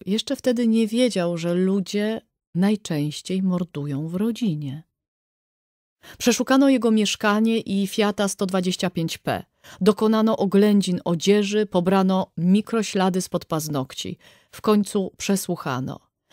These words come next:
Także jego żonę Bogusławę, siostrę Jolki oraz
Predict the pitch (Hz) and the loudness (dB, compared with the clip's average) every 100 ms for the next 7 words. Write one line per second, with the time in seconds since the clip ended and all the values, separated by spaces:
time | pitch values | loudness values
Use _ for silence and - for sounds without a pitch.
0 | - - 240 226 233 233 226 220 202 208 | -16 -2 0 2 2 4 4 4 4 4
1 | 160 151 160 165 160 - 156 143 143 - | 2 0 -4 -4 -6 -2 -2 -2 -2 0
2 | 190 - 160 151 139 143 - 202 226 - | 0 0 -4 -2 -2 -4 -4 -4 -4 -12
3 | - _ 185 202 190 - - | -20 _ 0 2 2 -2 -6